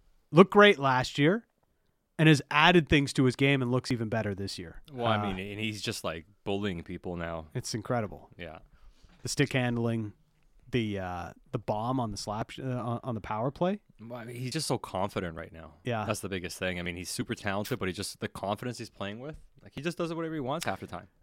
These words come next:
Speaker 1: <laughs> When you're that big, that fast, that skilled, uh, you can do a lot of things in this game, turns out. Uh, all right. So the Vancouver Canucks.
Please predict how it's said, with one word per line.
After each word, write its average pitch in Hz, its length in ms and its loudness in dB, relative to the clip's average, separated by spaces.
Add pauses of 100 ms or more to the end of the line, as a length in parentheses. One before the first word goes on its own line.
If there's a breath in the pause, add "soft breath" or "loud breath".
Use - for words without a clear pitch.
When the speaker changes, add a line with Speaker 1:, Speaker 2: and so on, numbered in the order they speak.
Speaker 1:
<laughs> 101 160 2 (960 loud breath)
When 139 100 2
you're 180 100 12
that 180 200 12
big, 151 220 8
that 139 200 6
fast, 131 300 6
that 135 180 4
skilled, 135 400 2 (160)
uh, 117 120 0
you 117 120 0
can 139 140 0
do 131 100 6
a - 20 6
lot 120 200 6
of - 60 -4
things 107 340 -2
in 110 120 -6
this 107 140 -4
game, 98 240 -6
turns 107 300 -4
out. 98 180 -4 (560 loud breath)
Uh, 143 320 10
all 180 100 12
right. 127 200 10 (1300)
So 220 200 10
the 208 60 12
Vancouver 190 380 10
Canucks. 104 500 -2